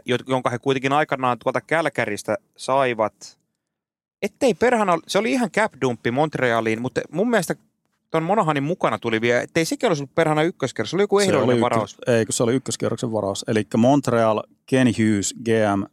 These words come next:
Speaker 2: sai Sean Monahanista kaksi ykköskierroksen
Speaker 1: Joo.
Speaker 2: varausta. Kälkäri palkkadumppasi Montrealiin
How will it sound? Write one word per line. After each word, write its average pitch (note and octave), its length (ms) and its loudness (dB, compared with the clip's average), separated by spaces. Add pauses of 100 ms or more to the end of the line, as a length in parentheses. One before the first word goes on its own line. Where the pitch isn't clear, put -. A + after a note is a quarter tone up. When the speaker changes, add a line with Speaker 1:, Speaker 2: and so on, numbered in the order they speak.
Speaker 2:
sai G#2 360 -2
Sean C#3 320 2
Monahanista G2 720 0 (840)
kaksi - 380 0
ykköskierroksen G2 600 -6
Speaker 1:
Joo. F#2 160 0
Speaker 2:
varausta. F#2 320 -4 (100)
Kälkäri A#2+ 520 0 (200)
palkkadumppasi G#2+ 880 -2 (340)
Montrealiin G2+ 880 0